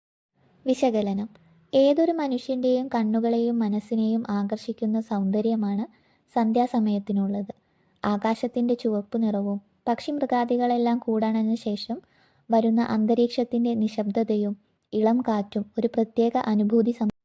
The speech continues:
സമ്മാനിക്കുന്നതാണ് സന്ധ്യാസമയം. ഇവിടെ സന്ധ്യാസമയത്തിൻ്റെ മനോഹാരിതയെ കവി അവതരിപ്പിച്ച ശൈലി സന്ധ്യയേക്കാളേറെ ഭംഗി കവിതയ്ക്ക് നൽകുന്നു. കവിതയുടെ തുടക്കത്തിൽ തന്നെ വയലുകളുടെ ഒരു മനോഹര ദൃശ്യം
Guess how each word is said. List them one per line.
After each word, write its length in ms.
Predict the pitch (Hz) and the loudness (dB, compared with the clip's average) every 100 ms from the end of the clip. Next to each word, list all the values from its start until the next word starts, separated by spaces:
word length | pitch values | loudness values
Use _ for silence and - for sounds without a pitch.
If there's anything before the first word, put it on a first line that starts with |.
| _ | _
സമ്മാനിക്കുന്നതാണ് 960 | - 233 233 240 240 254 247 240 226 214 | -2 0 2 2 0 -2 -2 -2 -2 -2
സന്ധ്യാസമയം. 800 | 269 254 214 226 220 220 202 214 214 _ _ _ _ | -2 -2 0 -2 -2 -2 -2 -4 -8 _ _ _ _
ഇവിടെ 260 | 262 269 302 | -2 0 2
സന്ധ്യാസമയത്തിൻ്റെ 1040 | 349 262 233 247 277 285 277 269 262 262 262 | 0 0 2 2 0 -2 -2 -2 -2 -2 0
മനോഹാരിതയെ 920 | 247 208 214 240 233 226 220 214 214 | 0 0 0 0 0 0 0 -2 -2
കവി 280 | 220 214 226 | -2 -2 -2
അവതരിപ്പിച്ച 640 | 220 214 208 226 226 226 - | -2 -2 0 -2 -2 -4 -4
ശൈലി 500 | 233 214 202 202 220 - _ _ _ - | -4 -4 -2 -2 -4 -8 _ _ _ -2
സന്ധ്യയേക്കാളേറെ 920 | 220 208 233 240 240 247 254 233 240 | 2 4 4 4 2 0 2 2 0
ഭംഗി 420 | 226 208 202 226 - | 0 0 2 0 -2
കവിതയ്ക്ക് 540 | - 208 208 214 233 240 | -4 -2 0 0 0 0
നൽകുന്നു. 480 | 220 196 202 190 190 _ _ _ _ | 0 -2 0 -2 -2 _ _ _ _
കവിതയുടെ 520 | 247 240 262 294 294 311 | 0 2 4 4 4 4
തുടക്കത്തിൽ 640 | 302 247 233 - 226 240 | 2 0 0 -2 -2 0
തന്നെ 320 | 233 220 208 220 - _ _ - | 0 0 0 -2 -6 _ _ 0
വയലുകളുടെ 720 | 220 220 226 254 254 254 254 | 4 6 6 4 4 4 4
ഒരു 180 | 247 226 | 2 2
മനോഹര 520 | 226 208 214 233 254 254 | 2 2 2 2 2 0
ദൃശ്യം 500 | 220 214 - 226 | 0 -4 -2 -4